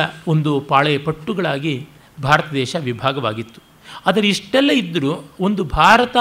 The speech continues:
ಅನ್ನುವ ಸಮಗ್ರತೆಯ ಭಾವ ಇದ್ದೇ ಇತ್ತು. ಅದನ್ನು ನಾವು ನೋಡಿಯೇ ನೋಡ್ತೀವಿ. ತುಂಬ ಜನಕ್ಕೆ ಈ ಕಲ್ಪನೆ ಇಲ್ಲದೆ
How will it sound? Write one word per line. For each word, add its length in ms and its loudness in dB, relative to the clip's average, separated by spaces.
ಅನ್ನುವ 240 0
ಸಮಗ್ರತೆಯ 640 -4
ಭಾವ 320 -2
ಇದ್ದೇ 360 0
ಇತ್ತು. 300 -6
ಅದನ್ನು 240 0
ನಾವು 180 0
ನೋಡಿಯೇ 360 0
ನೋಡ್ತೀವಿ. 460 -4
ತುಂಬ 200 2
ಜನಕ್ಕೆ 440 0
ಈ 20 -2
ಕಲ್ಪನೆ 480 -2
ಇಲ್ಲದೆ 460 0